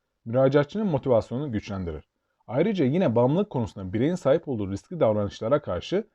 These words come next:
bireyin baş etme becerisini geliştirir. Müracaatçı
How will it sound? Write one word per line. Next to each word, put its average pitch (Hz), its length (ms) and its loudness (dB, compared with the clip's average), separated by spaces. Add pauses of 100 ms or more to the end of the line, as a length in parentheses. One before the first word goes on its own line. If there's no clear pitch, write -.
(220)
bireyin 123 400 0
baş 143 160 4
etme 117 260 -6
becerisini 98 440 -4
geliştirir. 92 640 -8 (920)
Müracaatçı 160 720 2